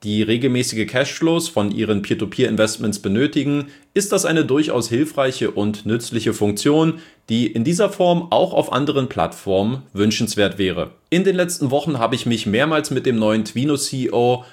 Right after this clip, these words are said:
Nauris Blux ausgetauscht, der auf mich persönlich einen sehr professionellen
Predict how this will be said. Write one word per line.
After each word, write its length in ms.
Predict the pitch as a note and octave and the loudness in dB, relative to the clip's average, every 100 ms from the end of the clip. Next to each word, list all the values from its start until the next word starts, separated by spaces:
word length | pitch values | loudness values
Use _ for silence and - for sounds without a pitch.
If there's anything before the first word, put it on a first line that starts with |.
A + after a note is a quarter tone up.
| - | -8
Nauris 480 | F#2 F#2 A#2 A#2 - | 0 2 2 0 -2
Blux 380 | A2 D3 E3+ - | 0 0 0 0
ausgetauscht, 800 | G2 G2+ - F2+ A2+ D3+ - - - _ - | 0 0 -4 -2 0 0 -4 -14 -20 _ 0
der 240 | A#2+ - | 0 2
auf 140 | B2+ E3 | 0 0
mich 160 | F#3 | -2
persönlich 520 | - C3+ D#3+ D#3+ D#3 G#2 | 0 0 2 0 0 0
einen 300 | A2 A#2+ G#2+ | 0 0 0
sehr 180 | A2 | 0
professionellen 840 | D3 C#3+ C3 B2 B2 A2 A#2 B2 | 0 0 0 0 0 2 2 0